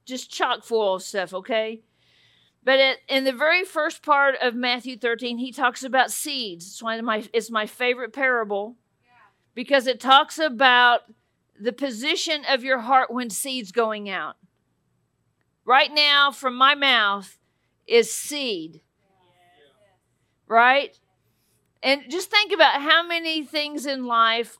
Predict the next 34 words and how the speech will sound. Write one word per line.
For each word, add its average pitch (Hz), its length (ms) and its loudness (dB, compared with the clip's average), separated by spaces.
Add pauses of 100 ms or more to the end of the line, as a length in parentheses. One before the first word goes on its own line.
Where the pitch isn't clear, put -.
are 240 320 2
formed 277 580 -4
from 233 200 -10
seed. 226 400 -10
Do 208 80 -4
I 220 80 -4
need 240 160 -10
to 226 80 -16
give 226 160 -10
us 220 100 -12
that 220 160 0
little 226 160 -4
story? 220 460 -6
No. 202 320 -6 (340)
That 247 280 2 (220)
it's, 240 360 -2 (120)
right? 269 360 6 (640)
I 269 120 2
don't, 269 260 4
right? 254 340 4 (420)
Okay. 254 460 0 (680)
So 320 280 2
then 370 440 0
verse 330 320 2
ten, 285 640 -2 (880)
the - 100 -10
disciples 320 680 2
are 277 120 -6
like, 247 280 4
"Why 294 120 -6
are 330 60 -6
you 339 120 -12
doing 302 160 -12
that? 214 200 -12